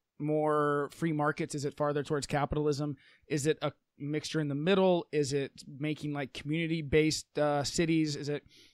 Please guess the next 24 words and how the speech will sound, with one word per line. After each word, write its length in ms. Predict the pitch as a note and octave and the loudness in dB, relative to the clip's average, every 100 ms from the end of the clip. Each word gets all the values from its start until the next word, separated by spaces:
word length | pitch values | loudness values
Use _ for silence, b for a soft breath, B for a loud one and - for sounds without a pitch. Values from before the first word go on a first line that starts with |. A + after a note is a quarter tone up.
| _ | _
less 240 | C#3+ D#3 - | 0 0 2
cars? 480 | F3+ F3 F3+ E3+ C#3+ | 6 10 10 6 2
There's 180 | E3+ - | -4 -2
so 140 | G3 | 0
many 140 | G3 F#3 | 2 2
different 240 | E3 D3+ | 2 2
options, 380 | D#3+ - D#3 C3 | 2 0 -2 -2
but 80 | D3 | -2
I 60 | |
think 220 | C#3 D3 - | -2 -4 -2
everyone 320 | D#3+ F3 E3 | 0 2 2
goes, 340 | D#3 D3 C#3 - - _ _ _ _ - | 2 2 0 -6 -18 _ _ _ _ 4
"Is 280 | G#3 F#3 E3 | 6 6 6
this 200 | F#3 - | 4 4
the 160 | E3+ | 2
only 320 | E3+ D#3+ D#3 | 2 2 2
choice 320 | C#3 - D3+ C#3 | 0 2 0 2
we 120 | B2+ | 0
have? 280 | C3+ A2 - | 0 -2 -2
Is 260 | E3+ D3+ | 0 0
this 180 | D#3 D3+ | 0 -2
the 140 | D3+ D3+ | -4 -4
only 420 | D#3+ E3+ E3 D3+ | -2 -2 -2 -2
setup 580 | - - D#3+ C#3+ C3 | -2 2 2 2 -2